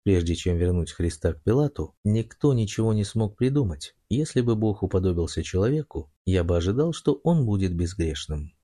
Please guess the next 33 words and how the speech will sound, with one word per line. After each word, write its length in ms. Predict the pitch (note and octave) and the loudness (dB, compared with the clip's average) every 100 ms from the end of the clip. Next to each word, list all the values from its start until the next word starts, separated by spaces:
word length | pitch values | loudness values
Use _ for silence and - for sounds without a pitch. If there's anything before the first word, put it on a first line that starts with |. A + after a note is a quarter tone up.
| _ | _
Историческая 680 | - - G2 G2 - F2+ - | -8 -2 0 0 -2 -6 -2
летопись 480 | F#2+ D3 A2+ F2 E2 | -2 0 -2 -4 -4
в 20 | |
подтверждение 640 | - F#2 F#2 F#2 F#2+ F#2 F2 | -4 -2 0 0 0 0 -2
апостольского 640 | F2+ F2 F2+ E2 - E2+ | -4 -4 -2 -4 -4 -4
свидетельства 680 | D#2+ F#2 G#2 C#3+ A2+ - G2 | -2 -2 -2 -2 -4 -4 -4
и 260 | F#2+ G2 G2 | -2 0 -2
истина 340 | - F2+ F2 | -2 -4 -4
в 60 | - | -2
том, 160 | F#2 | -4
что 200 | E2+ F2 | -2 -4
Иисус 280 | E2 F#2 E2+ | -4 -2 -2
был 180 | E2 F2 | -2 -2
безгрешен. 720 | F#2 G#2+ C#3 C#3 - D2 D2 _ _ _ _ - | -2 -2 -2 -2 -6 -10 -10 _ _ _ _ -4
Если 300 | A#2 - G#2+ | -2 -2 0
бы 120 | F#2+ | 0
Бог 240 | F#2 F2+ | 0 0
был 160 | E2+ E2 | 0 -2
человеком, 760 | - F2 G#2 D#3+ - D#2+ E2 _ _ | -2 -2 0 -2 -6 -8 -8 _ _
я 180 | F#2+ F#2 | -2 0
бы 120 | F2 | 2
ожидал, 340 | F2+ F#2+ G#2+ G#2 | 0 0 0 -2
что 180 | - | 0
Он 80 | F#2 | -2
скажет 380 | E2+ - F2+ E2+ | 0 0 0 0
самые 340 | - F#2 F2+ | -2 0 0
глубокие 480 | E2+ F2+ A2+ C3+ - | 0 0 0 0 0
и 60 | G#2 | 0
важные 340 | G#2 G2 F#2+ | 2 0 -2
слова 480 | F2 - E2 A2+ C3 - - | -2 -2 0 0 -2 -8 -10
из 140 | A#2+ | -8
всех 320 | - - A2+ | -6 -4 -2
произнесённых. 880 | - G#2+ G#2+ B2 - G#2 D2+ D2+ - | 0 0 0 -2 -2 -2 -4 -8 -14